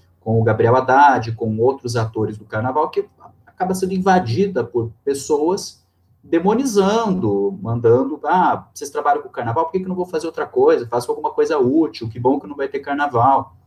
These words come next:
que é algo que nos entristece, que nos fere, né, profundamente.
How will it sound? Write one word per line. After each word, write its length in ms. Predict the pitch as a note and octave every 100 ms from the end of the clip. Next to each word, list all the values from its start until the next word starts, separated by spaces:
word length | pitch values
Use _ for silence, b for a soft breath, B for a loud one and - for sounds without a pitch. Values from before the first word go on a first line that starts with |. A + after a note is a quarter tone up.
| _ _ _
que 80 | D3
é 20 |
algo 220 | D3 -
que 80 | E3+
nos 180 | F3 F3
entristece, 560 | F3 F#3+ - F3 F3+
que 60 | F3
nos 220 | F#3 F#3+
fere, 500 | F#3+ F#3 G3 A#2 - _
né, 240 | A2+ A#2 -
profundamente. 880 | A#2 A2+ E3 F3 C3 G2 F#2 -